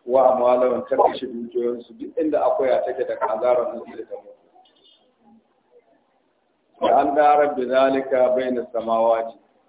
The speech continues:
Ta kwashi duk dukiyoyinsu da dukkan dabbobinsu masu rai. Ta cira su sama ta buge. Bayna sama'i wal ard. Wa mazzaqata ta bugun ciki. Wa baqiya hudu.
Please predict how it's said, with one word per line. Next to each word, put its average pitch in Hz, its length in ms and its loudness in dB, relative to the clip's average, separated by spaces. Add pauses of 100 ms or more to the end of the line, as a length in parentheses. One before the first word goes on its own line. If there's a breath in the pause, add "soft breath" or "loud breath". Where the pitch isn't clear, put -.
(140)
Ta 123 120 12
kwashi 120 420 0 (100)
duk 131 220 -6
dukiyoyinsu 143 840 0 (220)
da 117 80 -14 (100)
dukkan 175 480 -2
dabbobinsu 143 720 0
masu 113 300 -6
rai. 104 200 -8 (400)
Ta 131 80 -4 (100)
cira 127 300 -2
su 120 160 -8
sama 120 200 -2
ta 120 140 -4
buge. 131 400 -6 (880)
Bayna 131 340 0
sama'i 123 380 0
wal 107 180 -2
ard. - 300 -6 (640)
Wa 117 160 -2
mazzaqata 131 640 -2
ta 120 80 -4
bugun 131 500 -4
ciki. - 340 -18 (760)
Wa 113 120 -2
baqiya 139 360 0
hudu. 120 420 -6